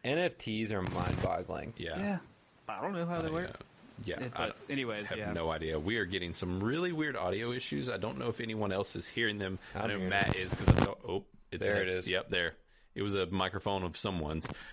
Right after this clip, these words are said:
Speaker 2: but it's
Speaker 1: I
Speaker 2: fixed
Speaker 1: think it's
Speaker 2: now.
Speaker 1: Chris's.
Speaker 2: Sorry, folks, if you got a little poppy and fuzzy there, but
Speaker 3: Well,
Speaker 2: one of
Speaker 3: now
Speaker 2: us
Speaker 3: it's
Speaker 2: went
Speaker 3: not
Speaker 2: wacky.
Speaker 3: Jesus.
Speaker 2: It sounds much better now, though. Sounds really
Speaker 3: Cool.
Speaker 2: good.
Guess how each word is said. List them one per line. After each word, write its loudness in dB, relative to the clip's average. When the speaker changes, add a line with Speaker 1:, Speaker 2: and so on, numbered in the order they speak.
Speaker 2:
but 0
it's -6
Speaker 1:
I -8
Speaker 2:
fixed 2
Speaker 1:
think 6
it's 2
Speaker 2:
now. -4
Speaker 1:
Chris's. -4
Speaker 2:
Sorry, -2
folks, -2
if -2
you -6
got 2
a 2
little 4
poppy -2
and -4
fuzzy -2
there, -8
but -6
Speaker 3:
Well, 2
Speaker 2:
one 0
of -4
Speaker 3:
now 0
Speaker 2:
us -4
Speaker 3:
it's -8
Speaker 2:
went -6
Speaker 3:
not -6
Speaker 2:
wacky. -10
Speaker 3:
Jesus. -18
Speaker 2:
It -2
sounds 2
much 0
better 4
now, -4
though. -6
Sounds -2
really 4
Speaker 3:
Cool. 0
Speaker 2:
good. -4